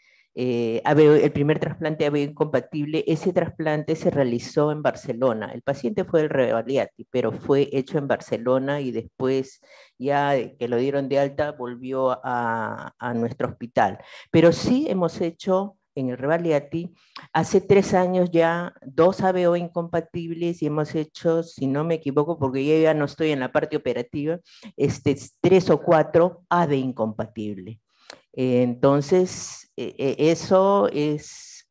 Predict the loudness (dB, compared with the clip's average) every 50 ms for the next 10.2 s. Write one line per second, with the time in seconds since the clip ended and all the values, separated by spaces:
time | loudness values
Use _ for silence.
0 | _ -10 -8 -4 0 2 2 2 4 4 2 2 2 0 0 0 2 2 2 2
1 | 2 0 0 -2 -4 -6 -6 -4 -2 0 0 0 0 -2 -2 -2 -2 -2 0 0
2 | -2 -2 -2 -2 -4 -6 -8 -6 -4 -4 -4 -4 -4 -4 -4 -6 -4 -6 -6 -6
3 | -6 -6 _ -4 -2 -2 -2 -2 -4 -4 -6 -6 -8 -12 _ -6 -6 -6 -6 -8
4 | -10 -18 -20 _ _ _ _ 0 0 2 2 2 0 0 0 0 0 0 -2 -2
5 | 0 0 -2 -2 0 2 2 4 4 4 4 4 2 2 0 2 2 2 2 2
6 | 0 -4 -8 -8 -10 -12 -12 -12 -14 -20 -20 -20 _ -20 _ _ -20 _ -12 -10
7 | -10 -10 -4 2 2 2 4 6 6 8 8 8 8 4 2 2 2 2 2 0
8 | -6 -16 -14 2 4 4 4 4 2 0 0 -2 0 4 4 4 6 6 4 2
9 | 0 -2 -2 -2 -2 -2 0 0 0 0 0 0 -2 -2 -2 -4 -4 -6 -6 -6
10 | -6 -8 -8